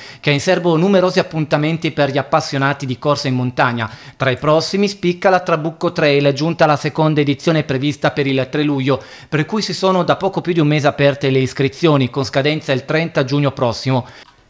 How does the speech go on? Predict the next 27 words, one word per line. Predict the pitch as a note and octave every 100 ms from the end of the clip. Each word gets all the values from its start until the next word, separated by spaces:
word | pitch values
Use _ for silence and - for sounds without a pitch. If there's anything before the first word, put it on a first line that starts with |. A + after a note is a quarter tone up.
| -
Con | D#3
i |
suoi | D3+ F#3+
quattordici | F#3+ F3+ F#3+ G3+ G3 F#3
chilometri | - E3+ F3 F3 F3
e | D#3
mezzo | D#3+ D3 D#3
di | C#3+
tracciato | D3+ D3+ - D#3 D#3
ed |
un | C#3+
dislivello | C#3 C#3 C#3 C#3+ D3+ D3
di | C3+
milleduecento | D3 D#3+ D3+ C#3+ C3+ E3 D3+ E3
metri, | E3 F3 F3+ F3+
la | E3+ C#3+
Trabucco | - D3 F3 F#3+ F#3
Trail | F#3 F#3 F3+
è |
nota | E3+ F3 E3
per | D#3+ D3
far | D#3+
percorrere | - D3 - D#3+ D3
ai | C#3
suoi | D#3
concorrenti | D3 C#3+ C3+ B2+ C#3+ C#3 C3
territori | - C3 B2+ B2 D3 D3